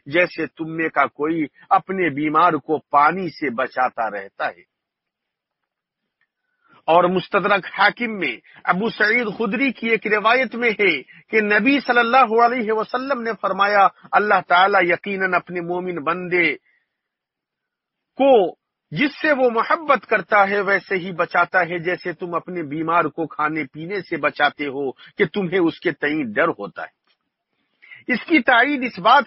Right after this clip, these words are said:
سے بھی ہوتی ہے کہ بقول علامہ حافظ ابن رجب رحمہ اللہ، اللہ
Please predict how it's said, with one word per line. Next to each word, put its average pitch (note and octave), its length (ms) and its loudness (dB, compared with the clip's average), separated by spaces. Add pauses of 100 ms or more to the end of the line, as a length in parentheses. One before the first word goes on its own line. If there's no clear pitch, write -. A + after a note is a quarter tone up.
سے C#4 100 -2
بھی A#3+ 140 -4
ہوتی A3+ 320 -2
ہے B3 180 -6
کہ B3 140 -8
بقول A3 420 -4
علامہ G3+ 420 -2
حافظ F3+ 460 -4
ابن F3 320 -6
رجب F#3+ 260 0
رحمہ E3+ 460 -4
اللہ، D3 300 -2 (300)
اللہ F#3+ 240 2